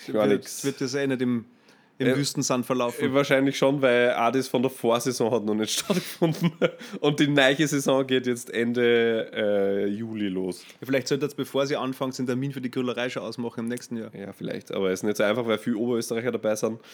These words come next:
Speaker 1: Ähm, aber mir ist es ja hauptsächlich um einen Fame gegangen. Ich kann jetzt, offiziell darf ich noch meinen, äh, Teamnamen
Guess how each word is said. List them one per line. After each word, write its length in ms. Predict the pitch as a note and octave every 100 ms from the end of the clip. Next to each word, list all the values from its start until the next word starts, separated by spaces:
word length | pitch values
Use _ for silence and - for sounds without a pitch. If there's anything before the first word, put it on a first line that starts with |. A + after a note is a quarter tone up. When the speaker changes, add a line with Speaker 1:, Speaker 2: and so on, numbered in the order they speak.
| - - -
Speaker 1:
Ähm, 420 | G2+ G#2 G2+ G2 -
aber 180 | A2 A2
mir 140 | A#2+
ist 100 | B2
es 80 | A#2
ja 240 | G#2+ F#2
hauptsächlich 440 | F#2+ - G2+ F#2+ F#2+
um 120 | F#2
einen 80 | F2+
Fame 320 | - F2+ G2
gegangen. 380 | F2 F2+ F#2+ F2+ -
Ich 180 | A2+ G#2+
kann 160 | C3 A2
jetzt, 340 | A2 - - - -
offiziell 580 | - B2 - - A2+ A2
darf 200 | A2 G#2
ich 100 | A2+
noch 240 | G#2+ G#2 A2+
meinen, 380 | G#2 G#2 G#2+ - - - _ -
äh, 200 | G#2 G2+
Teamnamen 960 | - D#3 E3 C3+ A#2 B2 A#2+ A#2+ B2